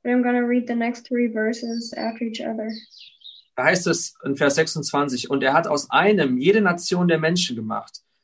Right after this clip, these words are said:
Speaker 2: dass sie auf dem ganzen Erdboden wohnen, wobei er festgesetzte Zeiten und die Grenzen ihrer Wohnung bestimmt hat, dass sie Gott suchen, ob sie ihn vielleicht tastend fühlen oder, und finden möchten, obwohl er ja nicht fern ist von jedem von uns.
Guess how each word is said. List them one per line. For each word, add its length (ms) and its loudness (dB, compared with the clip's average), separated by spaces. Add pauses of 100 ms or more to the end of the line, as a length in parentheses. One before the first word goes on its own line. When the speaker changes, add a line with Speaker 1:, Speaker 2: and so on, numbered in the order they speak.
Speaker 2:
dass 180 2
sie 140 2
auf 100 2
dem 180 0
ganzen 440 2
Erdboden 640 0
wohnen, 320 2
wobei 260 2
er 120 -2
festgesetzte 760 -4
Zeiten 640 -2 (180)
und 140 -2
die 80 0
Grenzen 460 0
ihrer 240 -2
Wohnung 260 -2
bestimmt 420 -6
hat, 280 -10 (480)
dass 180 0
sie 140 -4
Gott 240 4
suchen, 560 0 (360)
ob 200 0
sie 120 -2
ihn 80 -2
vielleicht 360 0
tastend 420 0
fühlen 460 -2 (420)
oder, 340 0 (140)
und 180 2
finden 380 4
möchten, 380 -2
obwohl 340 2
er 120 6
ja 120 2
nicht 240 -4
fern 460 2
ist 340 -2
von 180 -2
jedem 300 0
von 220 -10
uns. 580 -10